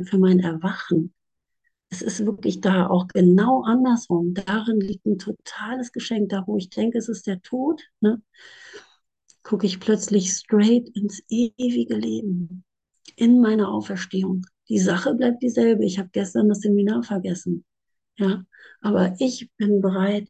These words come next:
es von schuldigen Gedanken darin zu befreien, mich von meiner Schuld zu befreien. Und dafür dient das Ganze. Ist das nicht genial? Ja,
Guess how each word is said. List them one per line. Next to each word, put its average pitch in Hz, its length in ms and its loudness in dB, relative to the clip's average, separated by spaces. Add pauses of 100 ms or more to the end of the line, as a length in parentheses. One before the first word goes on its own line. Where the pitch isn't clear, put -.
(160)
es - 160 -14
von 185 280 2
schuldigen 233 580 0
Gedanken 220 460 0
darin 196 360 0
zu 185 160 -8
befreien, 185 500 -2
mich 190 160 0
von 196 100 0
meiner 185 220 6
Schuld - 300 -4
zu 214 120 -10
befreien. 185 380 -4
Und 185 140 -6 (140)
dafür 254 840 -6 (340)
dient 262 300 -4
das 185 180 -6
Ganze. 160 380 -12
Ist - 200 -20
das - 180 -16
nicht - 220 -10
genial? 185 640 -6 (1600)
Ja, 185 200 -2